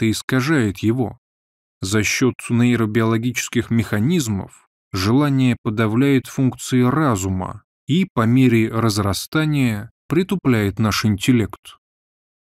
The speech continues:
Мы можем заметить в себе чистое стремление, когда в своей деятельности мы осознаны, энергичны и свободны от жажды и агрессии. Это происходит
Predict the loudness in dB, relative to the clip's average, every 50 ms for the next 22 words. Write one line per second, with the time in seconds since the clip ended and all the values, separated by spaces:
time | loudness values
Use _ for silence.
0 | _ _ _ _ _ _ _ -2 2 2 4 4 4 4 4 4 4 2 2 2
1 | 2 2 2 4 2 2 2 0 -4 -4 -6 -10 -12 -10 -10 -6 -4 -2 0 0
2 | 0 0 0 -2 -2 -2 -2 -4 -4 -2 -2 -2 -4 -4 -2 0 2 2 2 2
3 | 2 2 2 2 0 0 -2 -6 -8 -12 -16 _ _ _ -4 -2 0 0 0 -2
4 | -4 -2 -2 0 2 2 2 2 2 2 2 2 2 0 2 2 2 2 2 0
5 | -4 -4 0 0 2 2 0 0 -4 -6 -6 -6 -4 -2 0 0 2 2 2 2
6 | 2 2 0 -2 -4 -6 -6 -4 -2 0 2 2 2 2 0 -2 -4 -6 -6 -6
7 | -6 -4 -2 -2 -2 -4 -6 -10 -16 _ _ -6 -2 -2 -2 -2 -2 -2 -2 -2
8 | 0 0 0 0 2 2 2 2 2 2 0 -2 -2 -4 -2 0 2 2 2 2
9 | 2 0 0 0 -2 0 0 0 0 0 0 0 0 0 0 0 -2 -4 -6 -6
10 | -6 -6 -8 -8 -10 -16 _ _ _ _ _ _ _ _ _ _ _ _ -6 -4
11 | -4 -2 -4 -4 -2 -2 -2 -2 0 0 0 2 2 2 0